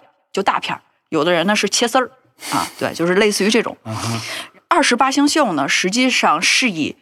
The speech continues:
Speaker 1: 月亮它在这个恒星背景运行的这样的一个轨迹来去定义的。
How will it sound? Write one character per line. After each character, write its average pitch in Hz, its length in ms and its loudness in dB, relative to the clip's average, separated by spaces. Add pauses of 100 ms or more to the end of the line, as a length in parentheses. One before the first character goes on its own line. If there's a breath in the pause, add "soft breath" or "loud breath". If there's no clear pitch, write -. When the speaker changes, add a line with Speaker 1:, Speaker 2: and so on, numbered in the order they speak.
(120)
Speaker 1:
月 320 320 4
亮 - 280 0 (120)
它 - 180 0
在 185 160 0
这 185 100 -2
个 175 100 -2
恒 147 240 -2
星 196 220 -2
背 196 200 0
景 135 200 -2 (680)
运 240 200 4
行 165 180 0
的 170 120 2
这 185 80 2
样 180 120 2
的 170 60 -4
一 - 40 -6
个 - 60 -12
轨 - 220 -2
迹 - 240 0
来 143 100 0
去 - 120 -6
定 165 240 -2
义 143 180 0
的。 - 160 -4